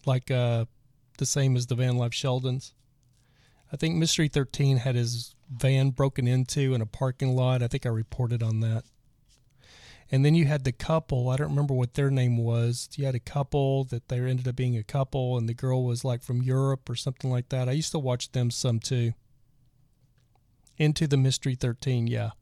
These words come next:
I used to watch them. Some, a little bit, not a lot. Yeah, Chevy Astro. But I've been,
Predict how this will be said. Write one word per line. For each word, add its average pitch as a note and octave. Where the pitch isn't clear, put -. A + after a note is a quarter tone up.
I D3
used D3
to C#3+
watch A#2+
them. A2+
Some, F3+
a D3+
little D#3
bit, A#2
not B2
a A#2
lot. A2+
Yeah, B2+
Chevy C#3+
Astro. A#2+
But D#3
I've F3+
been, G3